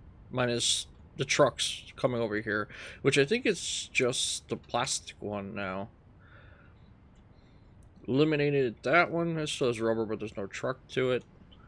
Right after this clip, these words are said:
And this, I'm loading up these cargo trucks. Big cargo trucks. 'Cause I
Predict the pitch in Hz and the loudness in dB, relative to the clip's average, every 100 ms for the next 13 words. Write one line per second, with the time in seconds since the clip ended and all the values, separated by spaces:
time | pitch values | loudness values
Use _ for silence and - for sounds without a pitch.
0 | - - - - - - - - - - | -20 -20 -20 -20 -20 -20 -20 -20 -18 -4
1 | 113 110 110 107 107 107 - - - - | 0 0 -2 -6 -8 -10 -14 -20 -20 -20
2 | - - - 120 156 160 - - - - | -20 -20 -12 0 2 4 2 0 -6 -12
3 | - 131 120 120 123 120 143 165 196 180 | -2 0 2 -2 -2 0 4 6 8 6
4 | 151 156 - - - - - 123 123 117 | 4 2 -4 -20 -20 -10 -6 -2 0 0
5 | 117 117 120 - - - - - - - | 0 -2 0 0 0 -6 -20 -20 -20 -20
6 | - - - - 277 143 113 101 80 - | -20 -20 -10 0 2 2 0 -2 -4 -6
7 | - - - - - - - - 139 123 | -10 -12 -20 -20 -20 -20 -20 0 2 2
8 | - - - 110 98 92 98 92 - - | -4 -14 -2 -2 0 -6 -4 -6 -6 -12
9 | - - - - - - - - - - | -12 -12 -14 -20 -18 -18 -20 -20 -20 -20
10 | - - - - - - - 117 120 | -18 -18 -18 -20 -20 -10 -8 -2 0